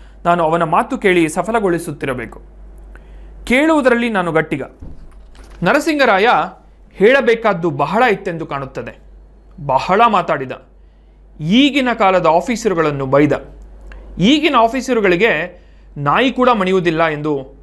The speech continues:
ತನ್ನ ತರುವಾಯದ ಅಧಿಕಾರಿಯ ಉದಾಹರಣೆ ಕೊಟ್ಟ. ಈಗೀಗ ಲಂಚ ರುಶ್ವತ್ತು ತಲೆಬುಡವಿಲ್ಲದೆ ಬೆಳೆದಿದೆ. ಆಗಲೂ ಇರಲಿಲ್ಲ ಅಂತ ತಿಳಿಬೇಡಿ, ಇತ್ತು. ಮೇಲಿನ ಅಧಿಕಾರಿಗಳು ಸ್ವಲ್ಪ ಹದ್ದೋಬಸ್ತನಲ್ಲಿಡುತ್ತಿದ್ದರು.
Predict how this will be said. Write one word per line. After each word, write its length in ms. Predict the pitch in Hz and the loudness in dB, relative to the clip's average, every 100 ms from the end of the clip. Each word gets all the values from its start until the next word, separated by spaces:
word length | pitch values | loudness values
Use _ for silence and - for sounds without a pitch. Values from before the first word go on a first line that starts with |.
| - | -10
ತನ್ನ 180 | 160 | -8
ತರುವಾಯದ 580 | 151 170 208 233 196 165 | -4 0 2 4 4 2
ಅಧಿಕಾರಿಯ 500 | 147 165 170 170 156 | -2 -4 -2 0 0
ಉದಾಹರಣೆ 440 | 139 143 156 180 151 | -4 -4 -6 -4 -6
ಕೊಟ್ಟ. 220 | 131 - - - - - - - | -6 -10 -16 -20 -20 -20 -20 -8
ಈಗೀಗ 460 | 156 226 240 240 208 196 139 180 - _ _ _ | 0 0 2 2 2 2 0 -4 -10 _ _ _
ಲಂಚ 320 | 139 160 233 247 | -2 0 0 0
ರುಶ್ವತ್ತು 500 | 214 196 233 214 208 | 0 0 -2 -2 -4
ತಲೆಬುಡವಿಲ್ಲದೆ 680 | 151 160 202 202 196 202 196 | 0 0 2 2 2 2 0
ಬೆಳೆದಿದೆ. 540 | 165 156 147 131 117 - - - - - - | 2 0 -2 -6 -10 -16 -20 -20 -20 -12 0
ಆಗಲೂ 460 | 151 220 254 269 | 2 4 4 2
ಇರಲಿಲ್ಲ 380 | 240 240 240 240 | 2 2 0 0
ಅಂತ 160 | 240 226 | 0 -2
ತಿಳಿಬೇಡಿ, 680 | 214 214 208 196 147 - - - - - - | -2 0 2 2 0 -6 -18 -20 -20 -20 -4
ಇತ್ತು. 640 | 208 208 - 214 - - _ - | -4 -2 2 2 2 -8 _ -18
ಮೇಲಿನ 600 | 139 139 175 247 277 254 | -10 -2 2 4 2 -2
ಅಧಿಕಾರಿಗಳು 600 | 185 196 185 156 135 202 | -2 0 0 -2 0 -2
ಸ್ವಲ್ಪ 420 | 214 165 196 185 | 0 0 0 0
ಹದ್ದೋಬಸ್ತನಲ್ಲಿಡುತ್ತಿದ್ದರು. 1500 | 143 165 160 143 214 208 208 180 156 143 127 131 120 127 - | 0 0 -4 0 2 2 -2 -4 -4 -4 -6 -10 -8 -8 -10